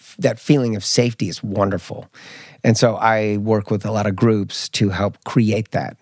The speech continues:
to create safety and, uh, support and really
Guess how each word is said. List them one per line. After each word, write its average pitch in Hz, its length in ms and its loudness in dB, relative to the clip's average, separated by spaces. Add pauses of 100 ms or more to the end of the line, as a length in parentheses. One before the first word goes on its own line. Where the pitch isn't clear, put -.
(100)
to 127 100 -4
create 110 380 -2
safety 101 640 -2 (540)
and, 92 520 -2 (160)
uh, 92 200 -2
support 95 640 -2 (100)
and 95 180 -2
really 87 360 -4